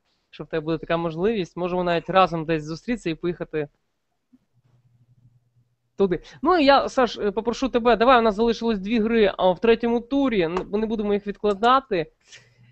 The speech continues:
Е, і одна в дев'ятому турі. Решта ігор це, м,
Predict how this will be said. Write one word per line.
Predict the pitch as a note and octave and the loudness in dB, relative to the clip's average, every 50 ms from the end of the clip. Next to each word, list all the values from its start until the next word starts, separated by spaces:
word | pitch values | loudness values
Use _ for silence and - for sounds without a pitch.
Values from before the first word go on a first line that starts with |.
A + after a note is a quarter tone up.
| _ _ - | _ _ -6
Е, | D#3+ E3 E3+ E3 E3 D#3+ D#3+ D#3 D#3+ D#3+ D#3+ D#3+ - - - _ _ _ - | -4 -2 0 0 0 0 0 0 0 0 0 -2 -4 -8 -14 _ _ _ -8
і | A#3+ B3+ B3+ A#3 | -2 2 4 4
одна | G#3 F#3 G#3 A#3 A#3+ A#3 G#3+ | 4 4 4 4 6 6 4
в | F#3+ | 4
дев'ятому | F#3+ G#3+ G#3+ A3+ A3+ G#3+ G3+ G#3 E3+ D#3+ D#3 D3+ | 2 2 4 6 6 6 4 2 0 -2 -2 -4
турі. | - D3+ C#3+ D3 D3+ | -4 -6 -4 -2 2
Решта | F3+ B3 C#4 - - B3+ A#3 | 4 4 2 2 2 -2 0
ігор | B3+ C#4 B3+ A3+ G#3+ G3 | 0 0 -2 -2 -2 -4
це, | - - - A3 A3+ A3+ A3 G3 - _ - | -4 -4 -4 -2 2 2 2 0 -2 _ -8
м, | F#3+ F#3+ F#3 F#3 F3+ F3+ F3 E3+ D3+ | -6 -4 -4 -4 -4 -4 -6 -8 -10